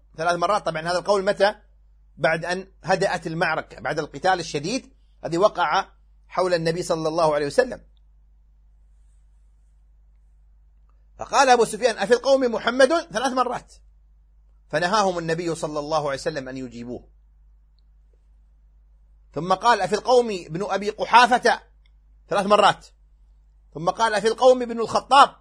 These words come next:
ثلاث مرات. ثم رجع إلى أصحابه فقال: "أما هؤلاء فقد قتلوا." فما ملك عمر نفسه فقال: "كذبت والله يا عدو الله،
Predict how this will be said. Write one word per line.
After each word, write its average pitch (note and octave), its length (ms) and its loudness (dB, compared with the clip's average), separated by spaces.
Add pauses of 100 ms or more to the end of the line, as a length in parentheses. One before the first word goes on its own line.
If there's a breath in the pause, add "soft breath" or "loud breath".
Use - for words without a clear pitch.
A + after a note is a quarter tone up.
(120)
ثلاث E3 200 -4
مرات. G#3 440 0 (720)
ثم A3 200 -8
رجع D#3 300 -2
إلى C#3+ 80 -4
أصحابه D3 400 -8
فقال: D#3+ 240 -8
"أما E3+ 340 -6
هؤلاء D#3 280 -2
فقد D3+ 240 -6
قتلوا." F#3+ 420 -6 (1040)
فما F3 240 0
ملك E3 300 -2
عمر C#3 360 -6
نفسه E3+ 440 -8
فقال: C#3+ 320 -8
"كذبت F3 480 0
والله D3+ 480 -4
يا C#3+ 200 -6
عدو A#2 360 -8
الله، A#2+ 340 -6